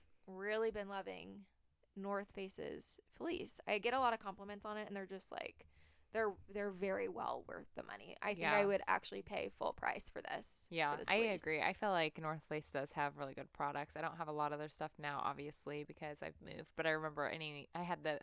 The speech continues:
Speaker 2: basic,
Speaker 1: Mm-hmm. <gasps>
Speaker 2: basic North Face, the
Speaker 1: The
Speaker 2: zip
Speaker 1: zip up.
Speaker 2: up, black,
Speaker 1: Yep.
Speaker 2: like, the
Speaker 1: Yes,
Speaker 2: soft
Speaker 1: that
Speaker 2: one.
Speaker 1: was the jacket
Speaker 2: Yeah.
Speaker 1: to have back in the
Speaker 2: Yes,
Speaker 1: day.
Speaker 2: I had that, and then I also had the, it was just, like, a typical fleece. It was, like,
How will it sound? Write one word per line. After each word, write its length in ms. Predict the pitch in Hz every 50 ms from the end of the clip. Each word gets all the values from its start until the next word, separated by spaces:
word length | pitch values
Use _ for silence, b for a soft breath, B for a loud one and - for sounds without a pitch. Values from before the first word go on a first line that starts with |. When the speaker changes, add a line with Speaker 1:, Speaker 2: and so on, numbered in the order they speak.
| - b b b b b b - - 156 143 - _ -
Speaker 2:
basic, 720 | 170 160 156 160 156 - - - 170 165 160 160 - - - - - 220
Speaker 1:
Mm-hmm. 520 | 220 208 202 208 196 190 185 185 - 170
<gasps> 60 | 151
Speaker 2:
basic 400 | 165 156 156 160 170 - 175 160 160 -
North 220 | 156 151 151 165 -
Face, 440 | - 160 151 147 147 160 160 - -
the 80 | - 175
Speaker 1:
The 40 | 175
Speaker 2:
zip 180 | - - 262 254
Speaker 1:
zip 80 | 233 190
up. 500 | 170 165 165 165 165 165 170 175 175 180 -
Speaker 2:
up, 0 | - -
black, 520 | 180 170 170 165 165 165 170 170 165 165 240
Speaker 1:
Yep. 220 | 233 226 226 233
Speaker 2:
like, 300 | 240 170 165 160 - -
the 320 | - 151 147 147 143 165 185 170 -
Speaker 1:
Yes, 80 | - -
Speaker 2:
soft 300 | - 170 160 170 - -
Speaker 1:
that 320 | 190 190 190 196 208 208 214
Speaker 2:
one. 100 | 254 262
Speaker 1:
was 60 | 285 - - - -
the 280 | 247 240 233 226 220 -
jacket 400 | - - - - 208 196 196 185
Speaker 2:
Yeah. 340 | 160 160 156 156 156 160 160
Speaker 1:
to 60 | - 214
have 460 | 208 214 214 202 196 196 196 196 -
back 80 | 202
in 40 | 202
the 60 | 190
Speaker 2:
Yes, 340 | 175 165 151 147 156 - 185
Speaker 1:
day. 60 | 202 208
Speaker 2:
I 380 | 202 202 202 202 202 202 165
had 380 | 185 196 190 190 190 185 165 165
that, 400 | - 170 170 170 175 180 185 185 -
and 220 | - 185 185 185 180
then 140 | 175 170
I 140 | 170 165 165
also 480 | - 127 151 160 165 - - 185 180 185
had 600 | 175 - - 175 170 165 165 165 165 165 165 165 b b b b b b b b -
the, 440 | 165 156 180 165 160 156 151 151 -
it 60 | 139
was 100 | 170 170
just, 140 | 175 170 -
like, 80 | 185 160
a 60 | 156
typical 400 | - - 175 - 170 - 170 170
fleece. 500 | - - - 160 160 151 151 156 151 -
It 60 | - -
was, 120 | 160 160
like, 120 | 156 147